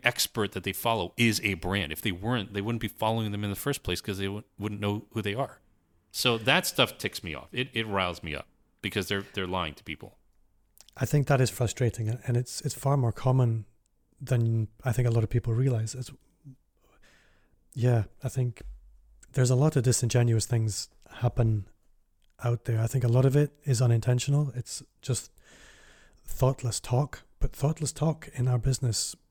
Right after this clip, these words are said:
Speaker 2: when you have influence like that, is dangerous,
Speaker 1: Mm-hmm.
Speaker 2: and it can do a lot of damage and cost people their careers and livelihoods. So,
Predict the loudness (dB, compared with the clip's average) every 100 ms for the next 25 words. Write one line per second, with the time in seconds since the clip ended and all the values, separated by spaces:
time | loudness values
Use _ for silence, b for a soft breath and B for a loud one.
0 | _ 2 4 6 6 6 4 4 0 0
1 | -2 -4 -2 -2 -2 -4 _ _ _ _
2 | _ -4 0 4 4 2 -4 -10 -10 -6
3 | -4 -2 -4 -6 -12 b b b b b
4 | -8 0 4 6 6 4 4 4 2 -4
5 | -14 _ -6 -6 -8 _ b b b b
6 | _ 0 0 4 2 4 2 2 -8 _
7 | _ _ -6 -6 0 4 4 4 2 0
8 | 0 2 0 -2 -6 -14 -14 -6 -2 -2